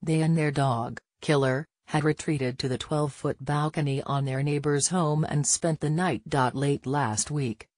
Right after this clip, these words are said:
Lee Martini's leg began aching and some red spots turned black.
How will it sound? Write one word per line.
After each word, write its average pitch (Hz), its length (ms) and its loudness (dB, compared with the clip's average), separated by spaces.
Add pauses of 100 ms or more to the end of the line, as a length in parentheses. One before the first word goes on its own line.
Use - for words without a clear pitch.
(120)
Lee 165 180 2
Martini's 156 800 2
leg 151 280 -2
began 151 440 2
aching 156 420 0
and 135 160 -2
some 131 300 0
red 139 260 0
spots - 500 0
turned 156 440 -2
black. 131 360 -2